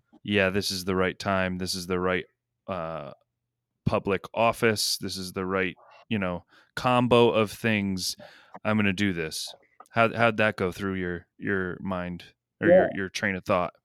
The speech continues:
Speaker 2: It really came down to the issues that I felt were important at the time, um, and still feel are, are some of the critical issues facing my state. As somebody who,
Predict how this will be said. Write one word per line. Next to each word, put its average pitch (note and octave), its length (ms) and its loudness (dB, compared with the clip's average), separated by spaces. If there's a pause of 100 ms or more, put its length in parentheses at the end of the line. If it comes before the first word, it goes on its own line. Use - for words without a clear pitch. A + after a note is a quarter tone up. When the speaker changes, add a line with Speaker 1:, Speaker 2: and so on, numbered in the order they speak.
(140)
Speaker 2:
It C#3 100 8
really C#3 340 10
came D3+ 320 4
down A#2+ 300 6
to B2+ 100 -4
the A#2+ 260 0
issues A#2 540 -2
that G#2 420 2
I G2+ 160 0
felt A2 300 4
were G#2 120 2
important F#2 560 -2
at F#2+ 140 -4
the G2 80 -4
time, G#2 600 -2 (640)
um, G2+ 320 2
and G2+ 120 0
still A#2+ 220 6
feel G#2+ 220 6
are, G2 200 6
are F#2+ 220 4
some G2+ 180 -2
of G2+ 40 4
the F#2+ 60 2
critical F#2+ 340 0
issues G2 340 -2
facing F#2+ 400 0
my F2 220 0
state. F#2+ 420 2
As F2 180 -2
somebody A2+ 520 6
who, G2+ 480 6